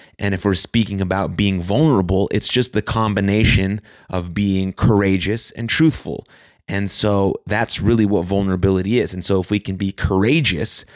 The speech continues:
to express some of what we're feeling and to be honest about those feelings, that in turn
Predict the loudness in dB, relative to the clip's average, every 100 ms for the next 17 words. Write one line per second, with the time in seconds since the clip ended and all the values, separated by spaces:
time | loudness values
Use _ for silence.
0 | -20 -12 -2 0 0 0 -2 0 0 0
1 | 0 -2 0 0 0 0 2 0 -2 -2
2 | 2 2 0 -4 -18 _ -2 0 0 0
3 | 0 0 2 2 0 -2 -4 -2 -2 0
4 | 0 0 0 0 2 0 -4 -4 -4 -4
5 | -4 -2 0 0